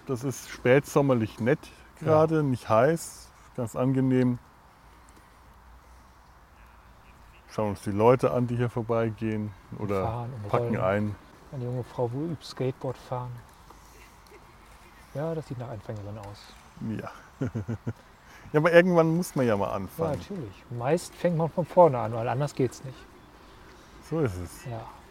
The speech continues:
Speaker 2: Seien wir froh, dass die große Kunst des Skateboardfahrens die nächste Generation
Speaker 1: Wo hab ich denn,
Speaker 2: weitergegeben
Speaker 1: wo
Speaker 2: wird.
Speaker 1: hab ich denn mein Bier? Da ist der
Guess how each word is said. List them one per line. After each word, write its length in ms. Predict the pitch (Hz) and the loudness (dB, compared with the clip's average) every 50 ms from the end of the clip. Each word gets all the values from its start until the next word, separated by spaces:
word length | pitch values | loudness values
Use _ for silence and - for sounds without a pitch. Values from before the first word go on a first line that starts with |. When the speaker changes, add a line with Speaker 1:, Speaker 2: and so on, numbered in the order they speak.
| - - - | -20 -14 -4
Speaker 2:
Seien 180 | 131 120 147 170 | 0 2 4 4
wir 120 | 185 170 | 4 2
froh, 180 | - - 147 139 | 2 2 2 2
dass 160 | 135 127 - | 2 2 0
die 80 | - 131 | -4 -4
große 300 | - 127 139 139 - 143 | -2 -2 -2 -2 -4 -6
Kunst 240 | - - 110 - | -6 -6 -6 -4
des 100 | 139 120 | -6 -8
Skateboardfahrens 1080 | - - 127 113 - - - 123 - - - - 113 110 110 104 98 - - - - - - - - - - - - | -2 -2 -4 -4 -4 -4 -6 -6 -6 -4 -4 -4 -2 -2 -2 -4 -6 -8 -10 -12 -14 -16 -18 -20 -20 -20 -20 -14 -6
die 60 | - | -2
nächste 240 | 127 127 123 - 143 | -2 -2 0 0 2
Generation 440 | 127 127 120 117 110 - - 127 110 | 2 4 6 6 4 4 2 2 6
Speaker 1:
Wo 60 | 113 | 6
hab 60 | 110 | 6
ich 60 | 110 113 | 6 6
denn, 100 | 107 101 | 2 -2
Speaker 2:
weitergegeben 240 | 95 95 104 98 98 98 101 104 | -2 -4 -8 -8 -8 -10 -8 -8
Speaker 1:
wo 40 | 110 | -8
Speaker 2:
wird. 80 | 107 | -8
Speaker 1:
hab 40 | - | -8
ich 80 | - 165 | -10 -12
denn 100 | 175 180 | -8 -6
mein 200 | 175 156 143 113 | -6 -6 -6 -8
Bier? 320 | - 165 185 180 135 104 - | -6 2 6 6 6 6 2
Da 200 | - 113 107 104 | -2 -2 -2 -2
ist 180 | 90 - - 113 | -2 -4 -6 -6
der 100 | 101 | -6